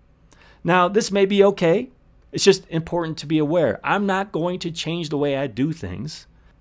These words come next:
Just something to watch out for. This has been a Pubcast Shot.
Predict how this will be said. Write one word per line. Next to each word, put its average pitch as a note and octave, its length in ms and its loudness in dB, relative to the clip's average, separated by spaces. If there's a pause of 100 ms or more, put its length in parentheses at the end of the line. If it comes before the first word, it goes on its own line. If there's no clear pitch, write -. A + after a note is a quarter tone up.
(140)
Just - 160 -8
something A2 160 0
to C3 80 0
watch A#2+ 300 6
out F#2+ 160 -2
for. F2 260 -6 (1600)
This D#3+ 220 0
has A#2 120 -4
been G#2 360 -4
a E2 40 -12
Pubcast - 600 -8
Shot. - 420 -4